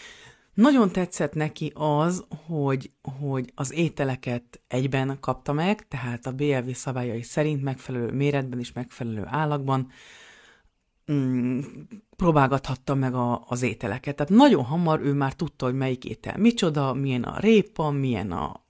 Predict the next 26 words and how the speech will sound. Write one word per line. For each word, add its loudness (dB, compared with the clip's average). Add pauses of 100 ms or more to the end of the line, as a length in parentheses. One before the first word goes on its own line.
krumpli, 0
milyen -2
az -10
alma, 2
milyen -4
a -10
izé, 0 (440)
mert -4
ugye 0
nem 0
pürében -2
találkozott -6
velük, -4
és -8
érzett -4
egy -6
ilyen -2
homogén -2
ízt, 0
hanem, -4
hanem -2
egyszerűen -4
ő, -2 (560)
tehát -10 (260)
azzal, 0
hogy -2